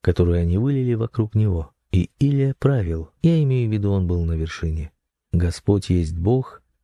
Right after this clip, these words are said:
Господь есть Бог. Ваал проиграл, он одержал победу. Девятнадцатая глава.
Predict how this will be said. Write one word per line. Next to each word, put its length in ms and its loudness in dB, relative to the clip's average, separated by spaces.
Господь 760 0
есть 480 -2
Бог. 460 -6
Ваал 420 2
проиграл, 680 -2
он 260 2
одержал 540 0
победу. 600 -4
Девятнадцатая 720 0
глава. 400 -2